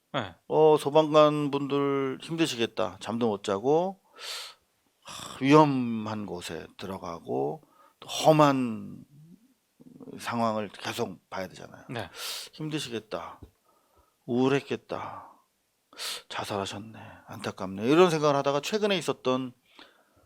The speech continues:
Speaker 2: 어, 전북판 구하라 사건이 생각이 났어요.
Speaker 1: 오! 예, 예,
Speaker 2: 이게
Speaker 1: 예.
Speaker 2: 전북판, 전북판 구하라 사건이라는 게 뭐냐면, 어, 이 소방관,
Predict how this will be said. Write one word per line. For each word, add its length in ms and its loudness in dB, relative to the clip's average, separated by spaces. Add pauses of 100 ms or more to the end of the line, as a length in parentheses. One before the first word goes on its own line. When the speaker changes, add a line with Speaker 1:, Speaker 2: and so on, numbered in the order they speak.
(280)
Speaker 2:
어, 800 0 (2250)
전북판 680 2
구하라 360 6
사건이 280 -4
생각이 240 -4
났어요. 460 -6 (640)
Speaker 1:
오! 540 10 (460)
예, 20 2
예, 280 4
Speaker 2:
이게 80 2
Speaker 1:
예. 40 4
Speaker 2:
전북판, 640 4
전북판 480 4
구하라 260 6
사건이라는 420 0
게 20 -2
뭐냐면, 640 0 (640)
어, 1120 -2 (300)
이 560 0
소방관, 920 6